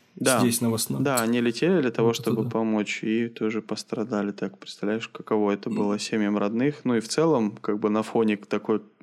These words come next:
Speaker 1: катастрофы еще и авиа, такая
Speaker 2: Да.
Speaker 1: авария страшная.
Speaker 2: Ну да, ч-, жители, граждане Азербайджана, да, еще и пострадали.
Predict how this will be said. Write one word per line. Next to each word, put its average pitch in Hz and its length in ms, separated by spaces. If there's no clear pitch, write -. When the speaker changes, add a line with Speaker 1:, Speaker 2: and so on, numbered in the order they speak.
Speaker 1:
катастрофы 113 720
еще 101 460
и 104 220
авиа, 117 500
такая 104 460
Speaker 2:
Да. 123 100
Speaker 1:
авария 110 380
страшная. - 420
Speaker 2:
Ну 131 260
да, 127 400
ч-, 123 440
жители, 120 540
граждане 123 600
Азербайджана, 120 840
да, 113 260
еще 110 280
и - 20
пострадали. 113 680